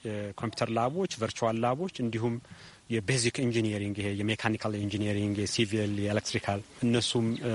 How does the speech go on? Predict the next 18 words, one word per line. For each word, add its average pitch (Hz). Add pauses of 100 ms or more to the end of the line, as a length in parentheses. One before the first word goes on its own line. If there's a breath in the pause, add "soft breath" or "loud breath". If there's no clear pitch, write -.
(160)
ትልልቅ 123 (140)
የወርክሾፖችና 104
ላቦራቶሪዎች 98 (480)
ነበሩን። 110 (840 loud breath)
እንግዲህ 117 (220)
በዚህ 113
ጦርነት 117 (100)
የወራሪው 107
ኃይል 113 (100)
አካባቢውን 104
በተቆጣጠረ 101 (760)
ማግስት 101 (760 loud breath)
እነዚህን 117
ትልልቅ 110
የወርክሾፕና 110
የላቦራቶሪ 101
ቁሳቁሶች -
በሙሉ 101